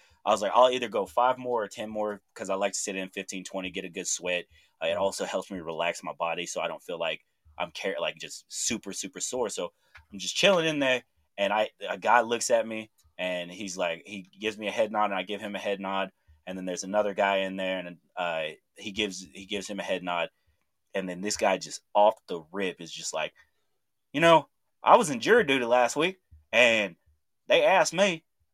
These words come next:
Speaker 1: uh, what did I think? And I said, 'Man, if you ever read in the Constitution, this country,'" and I was like, "I'm getting the fuck outta here."
Speaker 2: You're like, "Instantly, I'm gone. I'm
Speaker 1: Yeah.
Speaker 2: gone."
Speaker 1: So, so my thing is, is i-, if you're in the sauna, like you said, don't be talking,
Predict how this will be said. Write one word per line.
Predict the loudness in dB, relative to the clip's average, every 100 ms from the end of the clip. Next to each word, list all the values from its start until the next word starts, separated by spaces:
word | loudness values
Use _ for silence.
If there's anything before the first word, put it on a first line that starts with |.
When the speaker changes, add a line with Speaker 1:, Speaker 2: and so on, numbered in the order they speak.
| _ _ -4
Speaker 1:
uh, | 0 0 0
what | 2
did | 6
I | 6
think? | 6 4 -2 -2
And | 0
I |
said, | 2 0 -2
'Man, | -2 -2 -2
if | -6 -10
you | 0 2
ever | 2 0 -10 -16 2
read | 4 6 4
in | -4
the |
Constitution, | 0 2 2 -2 -8 -4 -4 -6 -12 -20 -14 2
this | 2 2
country,'" | -2 0 0 0 2
and |
I | 4
was | 4 2
like, | -2
"I'm | -2
getting | -4 -14
the | -16
fuck | -8 -4 -4
outta | -4 -6
here." | -8 -12 -14 -20 -20 _ -4
Speaker 2:
You're | 0 2
like, | 0 0
"Instantly, | 2 2 2 0 -2
I'm | -2 0
gone. | 0 2 2 0 -8 -8
I'm | 0
Speaker 1:
Yeah. | 6
Speaker 2:
gone." | 6 6 0 -10 _ -12
Speaker 1:
So, | 0 2 2 0 -8
so | -6 -4
my | -2 -2
thing | -2 -4
is, | -4 -8
is | -14 -18 _ _ _ -10
i-, | -8 -8 -10 -10
if | -8
you're | -6
in | -6 -6
the |
sauna, | -2 0 0 0
like | -2 -4
you |
said, | -8 -6 -2
don't | 0 0
be | -2
talking, | 0 0 0 -4